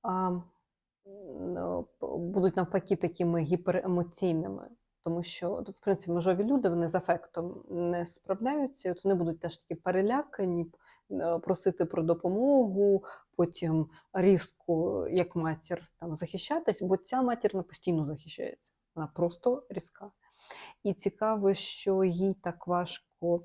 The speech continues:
теж така ці-, цікавий факт про цих матерів, що, а, їм комфортно постійно в сім'ї, але вони ненавидять скупчення людей, їм там дуже важко, вони їх уникають. І найбільша проблема, е, в цих сімей —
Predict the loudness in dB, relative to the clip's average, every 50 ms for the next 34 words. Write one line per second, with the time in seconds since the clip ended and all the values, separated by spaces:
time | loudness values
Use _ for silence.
0 | -6 -4 -4 -4 -4 -4 -12 -16 -18 _ -4 -2 -2 -2 -2 -6 _ _ _ _
1 | _ _ _ _ _ -12 -10 -10 -10 -10 -10 -4 -2 -2 -2 -2 -2 -4 -6 -6
2 | -6 -12 -20 _ -20 -20 _ -10 -8 -6 -6 -8 -6 -4 -4 0 0 0 -2 -2
3 | -6 -12 -10 -10 -10 -8 -4 -2 2 2 2 2 0 -2 -10 -18 -20 -20 -20 -20
4 | -20 _ _ _ _ _ -6 -4 -2 0 0 0 0 -2 0 2 4 4 4 2
5 | 2 0 0 0 2 0 0 0 0 -4 -4 -4 -8 -6 -4 -4 -4 -4 -6 -8
6 | -2 0 2 2 2 2 2 2 2 0 -2 _ _ _ _ _ -2 2 2 4
7 | 4 4 2 4 4 4 4 4 4 2 2 2 2 2 2 2 0 -2 -4 -10
8 | _ -14 -14 -12 -8 -4 -2 0 0 0 0 -2 -2 -2 -2 -4 -4 -6 -6 -2
9 | 0 0 2 2 2 2 2 -2 _ _ _ _ _ -4 -4 -2 0 0 2 2
10 | 2 2 0 0 0 0 -2 -4 -4 -8 -12 _ -8 -6 -4 -4 -4 -4 -4 -4
11 | -4 -4 -6 -4 _ 0 2 4 2 2 0 -2 _ -20 -20 -20 -20 _ _ 2
12 | 4 4 4 2 2 0 -2 -6 0 2 2 2 4 2 2 2 2 0 -2 -4
13 | -6 _ _ _ -8 -6 -4 -2 -2 -2 -4 -6 -2 -4 -4 -4 -4 -8 -4 -2
14 | -2 0 0 0